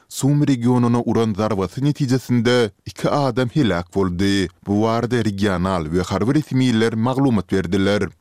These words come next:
Ýöne Kiýew oblastyna urulan zarbada bir hususy ýaşaýyş jaýy weýran boldy, başga da bäşisine zeper ýetdi.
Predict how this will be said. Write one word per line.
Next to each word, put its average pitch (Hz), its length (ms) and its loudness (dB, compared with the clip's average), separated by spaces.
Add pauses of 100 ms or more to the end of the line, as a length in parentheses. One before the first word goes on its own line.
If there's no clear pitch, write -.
(140)
Ýöne 196 280 2
Kiýew 165 380 -2
oblastyna 135 520 0
urulan 117 320 0
zarbada 123 600 0 (200)
bir 156 100 2
hususy 127 520 0
ýaşaýyş 104 520 -2
jaýy 113 360 2
weýran 95 460 0
boldy, 113 480 0 (160)
başga 107 320 -2
da 117 120 0
bäşisine 113 580 0
zeper 120 300 0
ýetdi. 95 640 0